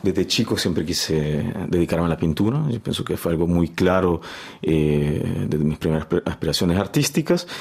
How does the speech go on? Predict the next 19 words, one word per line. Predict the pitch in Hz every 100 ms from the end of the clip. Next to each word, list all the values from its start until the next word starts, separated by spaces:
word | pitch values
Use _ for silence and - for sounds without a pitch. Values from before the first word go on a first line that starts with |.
| - - -
Y | 113 110 107
me | 101
inscribo, | 98 - 95 98 110
pues, | 104 101 95 90
alrededor | 80 87 82 82
de | 82
mis | 85 82 80
doce, | 92 -
trece | - 90 - 85
años | 92 92
al | 90
Centro | - 80 90 80 80
Nacional | 80 - 82 87
de | 104
Artes, | 110 113 - 120
que | - 85
en | 82
ese | 80 82
fun-, | - 82